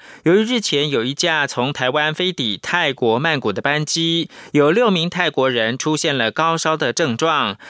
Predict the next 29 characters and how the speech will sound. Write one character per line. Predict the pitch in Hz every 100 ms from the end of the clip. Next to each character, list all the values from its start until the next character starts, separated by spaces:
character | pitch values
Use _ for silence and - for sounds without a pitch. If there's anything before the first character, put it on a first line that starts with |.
| -
而 | 143
且 | 151 127
立 | 175
即 | 147 123 120
送 | - 160
往 | 123 -
医 | 170 175
院 | 185 131
做 | 143 120
进 | - 131
一 |
步 | 135 147
的 | 127
检 | 123 135 101
测， | 98 165 160 127 92 - -
相 | - 160 160
关 | 160 160
的 | 139
检 | - 101
测 | 147 135
情 | - 113
况 | 120 160 143
以 | 127
及 | 110 117
后 | - 180 156
续 | - 131
的 | 113
资 | - 175
讯， | - 196 139 98